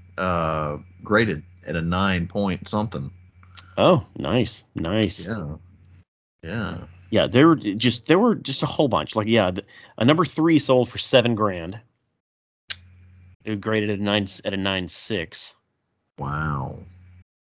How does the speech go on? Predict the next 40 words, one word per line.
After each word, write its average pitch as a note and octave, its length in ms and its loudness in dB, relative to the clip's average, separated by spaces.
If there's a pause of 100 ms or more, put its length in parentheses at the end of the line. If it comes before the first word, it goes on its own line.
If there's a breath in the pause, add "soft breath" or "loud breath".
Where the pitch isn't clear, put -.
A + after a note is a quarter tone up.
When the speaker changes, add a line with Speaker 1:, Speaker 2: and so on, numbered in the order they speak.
(280)
Speaker 2:
Yeah, F#2+ 240 -2
they, - 100 -4
they B2+ 220 4
just, - 220 -12
they A#2+ 80 -2
had, C3 260 -2
they D#3+ 260 -4
had G3 100 0
a C#3+ 40 2
bunch. F#2 440 -2 (100)
They A2+ 140 2
had A2+ 220 2
a A2+ 100 4
bunch. D#2 880 -6 (880)
Um, D#2 280 -4 (160)
probably A2+ 600 2
the, G#2+ 220 -6
like, G#2 140 0
the G#2 80 -4
most G2 240 -2
surprising F#2+ 460 -2
thing E2 180 -8
is E2+ 140 -6
the G2+ 100 -2
Gobbledygook. F2+ 680 -2 (180)
You G2+ 80 0
know, E2+ 240 -4 (340 soft breath)
a G#2 60 4
lot G#2+ 140 8
Speaker 1:
Yeah, G2 60 6
Speaker 2:
of A#2 60 4
Speaker 1:
oh, G2 60 2
Speaker 2:
people G2 160 -6
Speaker 1:
yeah. - 160 -10
Speaker 2:
d-, A2 140 -12
d-, A2+ 140 -6
don't A#2 240 2
even G#2 200 0
think G2+ 500 -6
to, E2+ 240 -6